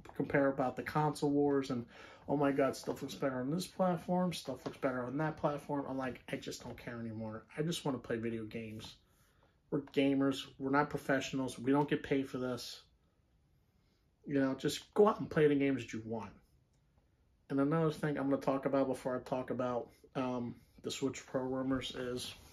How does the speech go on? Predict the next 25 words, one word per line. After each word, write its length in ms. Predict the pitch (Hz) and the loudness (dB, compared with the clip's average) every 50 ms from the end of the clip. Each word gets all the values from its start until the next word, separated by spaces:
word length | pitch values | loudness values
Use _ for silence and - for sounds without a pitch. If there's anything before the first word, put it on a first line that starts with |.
| - - - - - - - - - - - - _ _ - - _ _ - - - - - - - - - - - - - - - - - - - - | -20 -20 -20 -12 -6 -4 -4 -4 -4 -6 -14 -18 _ _ -20 -20 _ _ -18 -18 -18 -18 -20 -18 -16 -14 -12 -12 -12 -12 -14 -16 -20 -20 -20 -16 -10 -4
people 320 | - 226 226 - 226 214 | -2 0 4 6 8 8
love 140 | 208 196 170 165 | 8 8 6 4
to 60 | 156 | 2
throw 240 | - - 170 165 156 | 2 4 6 6 6
out 100 | 147 - | 6 6
the 80 | 143 | 4
notion 540 | 135 135 139 139 143 135 - - 131 123 123 | 4 6 6 6 6 4 2 -2 -2 -2 -2
that, 300 | 127 123 120 120 120 - - | -2 -2 -2 -2 -4 -6 -4
um, 480 | - 127 123 123 120 117 120 117 117 117 - _ _ _ _ _ _ _ _ - - - - - - - _ _ _ _ - | -4 -2 0 0 0 -2 -2 -4 -6 -10 -16 _ _ _ _ _ _ _ _ -20 -20 -20 -20 -20 -20 -20 _ _ _ _ -16
Switch 300 | - - 220 214 214 - | 2 6 6 6 6 6
has 120 | 202 170 | 2 2
a 60 | 147 | 2
drought 320 | - - 151 139 139 139 - | 2 2 2 2 2 2 2
going 260 | 123 113 107 107 107 | 0 0 0 -2 -8
on. 220 | 101 95 95 101 - - _ _ _ _ _ _ _ _ _ _ _ _ _ _ _ _ _ _ _ _ _ _ _ _ _ _ _ _ _ - - - - _ _ _ _ _ _ _ _ _ - - - _ _ _ _ _ _ _ _ _ _ _ _ _ _ _ _ _ _ - | -12 -12 -14 -16 -18 -20 _ _ _ _ _ _ _ _ _ _ _ _ _ _ _ _ _ _ _ _ _ _ _ _ _ _ _ _ _ -20 -20 -20 -20 _ _ _ _ _ _ _ _ _ -20 -20 -20 _ _ _ _ _ _ _ _ _ _ _ _ _ _ _ _ _ _ -4
I'm 100 | 147 147 | -4 -2
sorry, 400 | - - 160 151 147 147 151 156 | 0 4 6 6 6 6 4 2
but, 480 | 147 139 139 135 135 135 139 - - - _ _ - | 2 4 4 6 6 4 2 -2 -6 -10 _ _ 0
um, 540 | 151 147 143 143 143 139 139 135 135 135 - - _ - - - - | 2 2 4 4 4 2 2 0 -2 -4 -8 -16 _ -18 -14 -6 -2
Xbox 500 | 156 151 151 - - - 160 160 156 - | 0 0 0 0 0 0 0 0 0 -2
and 80 | 147 143 | -4 -4
pl-, 200 | - 165 - - - | -4 -6 -6 -4 0
the 80 | - 143 139 | 4 4 4
Xbox 480 | 139 143 143 143 - - 147 147 147 - | 4 4 0 0 -2 -2 -2 -2 -2 -4
Series 600 | - - - 151 151 156 156 156 - - - | -4 -2 0 2 2 2 0 -2 -4 -6 -10